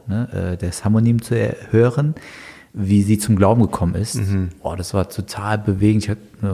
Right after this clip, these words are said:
Speaker 1: Munzo und ich dachten, ey, wir müssen eigentlich jetzt, äh, per Audio aufnehmen eigentlich, ne, ihr Zeugnis. Ähm, aber gut, das kommt vielleicht irgendwann anders. Auf jeden Fall,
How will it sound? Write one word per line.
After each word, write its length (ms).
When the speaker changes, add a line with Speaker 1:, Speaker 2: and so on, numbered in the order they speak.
Speaker 1:
Munzo 300
und 80
ich 100
dachten, 180
ey, 220
wir 100
müssen 280
eigentlich 160
jetzt, 240
äh, 180
per 180
Audio 240
aufnehmen 400
eigentlich, 440
ne, 100
ihr 180
Zeugnis. 540
Ähm, 300
aber 180
gut, 160
das 240
kommt 200
vielleicht 240
irgendwann 200
anders. 400
Auf 160
jeden 160
Fall, 240